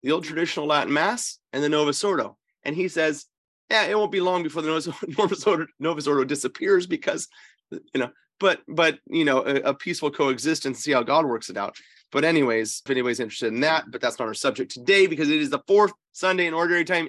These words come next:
in the modern Novus Ordo calendar, as it is. Regardless of that, we're gonna be looking at some biblical texts which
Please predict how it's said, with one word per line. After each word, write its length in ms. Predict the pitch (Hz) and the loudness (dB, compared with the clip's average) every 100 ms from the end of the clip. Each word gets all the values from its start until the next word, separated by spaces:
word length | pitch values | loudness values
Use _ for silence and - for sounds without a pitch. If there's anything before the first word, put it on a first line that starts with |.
| - | -6
in 340 | 214 233 233 151 | -2 -2 -2 0
the 160 | 175 170 | 0 2
modern 520 | 165 160 165 156 147 _ | 2 2 0 -4 -8 _
Novus 220 | 143 135 143 | -8 -6 -4
Ordo 120 | 131 | -4
calendar, 680 | - 208 202 185 190 185 _ _ _ - | 2 4 4 2 2 0 _ _ _ -4
as 220 | 131 139 | -2 -2
it 80 | 151 | 2
is. 420 | 220 208 196 - _ _ _ - | 4 4 0 -4 _ _ _ -14
Regardless 500 | 139 170 185 180 - | -6 2 2 0 -8
of 100 | 151 | -6
that, 240 | 170 165 | -4 -4
we're 120 | 147 151 | -6 -8
gonna 80 | |
be 80 | 147 | -4
looking 200 | 151 151 | -4 -4
at 60 | 135 | -6
some 140 | 131 | -2
biblical 380 | 143 135 127 120 | 0 0 -2 -2
texts 280 | 131 113 | -4 -6
which 120 | - | -10